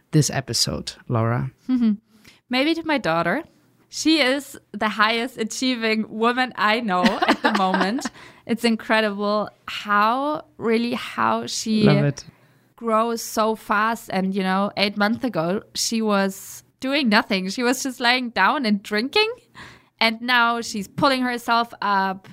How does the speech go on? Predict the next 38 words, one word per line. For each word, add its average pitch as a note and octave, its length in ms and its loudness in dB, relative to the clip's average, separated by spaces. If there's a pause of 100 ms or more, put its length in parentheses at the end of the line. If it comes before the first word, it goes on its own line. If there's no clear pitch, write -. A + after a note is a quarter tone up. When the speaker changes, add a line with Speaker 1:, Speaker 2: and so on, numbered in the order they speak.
Speaker 2:
Um, F#3+ 360 -2
she A3 220 -2
has G3+ 220 2
her G#3 220 -6
own A3+ 220 2
personality, A3 720 -2
her F#3+ 100 -2
own A3 220 4
character. F#3 800 0 (340)
She's A#3 240 2
crawling, G#3+ 600 0
she's G3 240 -4
sitting. G#3 440 0
She A3+ 280 0 (100)
is A#3 200 4
so G#3+ 520 -2
fast. - 720 -2
Like, F3 320 -2
it's G#3 160 2
incredible. F#3+ 800 0
And F#3+ 220 0 (180)
never F#3+ 380 2
compare F3+ 580 -2 (120)
one F3 240 2
child E3+ 320 0
to F3 100 -8
the E3 160 -6
other. A#3+ 400 2
Speaker 1:
Mother's F#3 420 4
daughter D3+ 300 2
here. C3 420 -4
<laughs> G3 140 -6
Speaker 2:
I A3+ 180 4
know, A#3 260 2
but A3+ 260 -2
she D4+ 200 4
is - 160 0
insane, G3+ 640 0